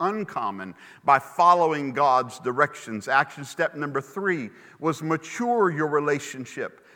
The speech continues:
by rejecting excuses to move forward. And any time that you're moving forward, it's going to mean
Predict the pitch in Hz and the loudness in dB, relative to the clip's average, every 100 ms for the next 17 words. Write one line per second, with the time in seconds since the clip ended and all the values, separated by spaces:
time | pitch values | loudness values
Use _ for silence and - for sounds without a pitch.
0 | - 147 147 127 135 110 92 170 185 - | -2 2 2 -2 -6 -8 -2 0 0 -4
1 | 196 196 151 135 - - 190 170 - 143 | -4 -4 -10 -14 -16 -6 -4 -4 -4 -6
2 | 135 - - - _ 165 160 151 147 143 | -6 -12 -20 -20 _ -4 0 2 0 -2
3 | - - _ - 202 185 123 101 85 - | -8 -20 _ -4 0 2 2 -2 -8 -18
4 | _ _ _ _ - 160 180 196 262 254 | _ _ _ _ -2 0 2 2 2 0
5 | - 190 160 147 156 165 156 160 190 170 | 0 0 0 -2 -2 -2 -2 0 0 0
6 | 151 147 - 208 151 127 143 - 175 165 | -2 -4 -6 -4 -2 0 0 -2 -4 -2
7 | 156 170 151 202 175 135 139 | -2 -4 -6 -4 -4 -4 -6